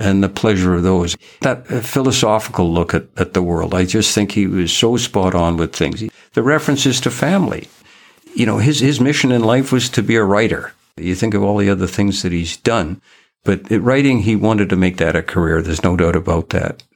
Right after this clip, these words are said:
And he excelled at that. I thought we're so fortunate to have somebody of that capacity within our own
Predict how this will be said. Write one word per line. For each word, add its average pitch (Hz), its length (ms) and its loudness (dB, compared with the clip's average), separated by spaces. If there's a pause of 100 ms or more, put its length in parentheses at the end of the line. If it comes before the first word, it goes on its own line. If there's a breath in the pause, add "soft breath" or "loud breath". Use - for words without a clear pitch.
And 82 160 0
he 87 140 4
excelled 85 480 -2
at 82 140 -8
that. 90 260 -4
I 90 120 -4
thought - 400 -4
we're 95 140 0
so 92 220 0
fortunate 90 560 -2
to 85 340 -6
have - 260 -4
somebody 92 380 0
of 90 80 0
that 92 220 0 (560 loud breath)
capacity 82 760 -2 (280)
within 104 320 0
our 92 180 2
own 95 460 0